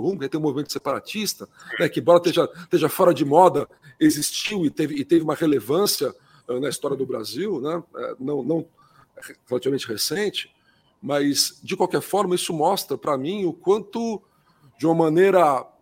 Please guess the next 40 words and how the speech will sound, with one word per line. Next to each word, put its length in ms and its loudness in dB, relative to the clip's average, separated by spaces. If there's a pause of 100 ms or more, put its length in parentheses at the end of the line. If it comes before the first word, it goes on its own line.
(100)
ah, 420 2
muito 380 -4
clara, 680 0 (880)
vocês 540 -2
daí 420 -4 (240)
de 120 -20
Porto 260 -8
Alegre 360 -6
e 40 -8
do 140 -10
Rio 100 -6
Grande 180 -6
do 60 -12
Sul 180 -16
como 200 -14
um 40 -16
todo, 520 -6 (260)
sabem 240 0
muito 200 -6
bem 160 -6
quem 160 -8
são. 400 -6 (580)
Eu 140 -6
acho, 200 -8
eu 160 -4 (160)
acho 220 -6
que 80 -8
isso, 180 -8
pra 160 -6
mim, 200 -4
é 40 -4
muito 260 -8
positivo. 760 -8
Por 100 -10
isso 100 -8
que 80 -10
quando 220 -4
aparecem 440 -4
processos 720 -6 (640)
como 540 -2